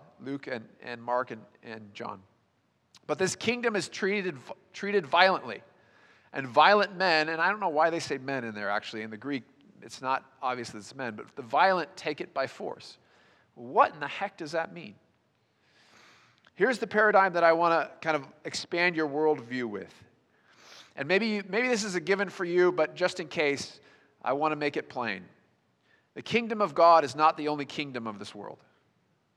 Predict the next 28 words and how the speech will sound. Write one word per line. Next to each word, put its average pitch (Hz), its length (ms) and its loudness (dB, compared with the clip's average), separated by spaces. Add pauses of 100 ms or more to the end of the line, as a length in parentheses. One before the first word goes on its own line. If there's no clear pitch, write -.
(1300)
Okay? 147 140 -6 (1120)
The - 60 -20
kingdom 196 360 -6
of 202 140 -2
God 160 380 6
is 123 120 -10
not 147 320 4
the 143 140 -10
only 143 240 -6
kingdom 127 380 -10
of 113 80 -10
this 113 160 -12
world. 113 260 -4
If 185 220 -2
it 190 120 0
were, 160 440 8 (720)
your 151 120 0
life 180 200 8
would 156 120 -6
look 160 120 0
a 160 60 0
lot 143 160 4
different. - 260 -10 (1500)
It 135 120 -4
would 160 120 0
be 156 120 2
a - 20 2
glorious, 185 840 2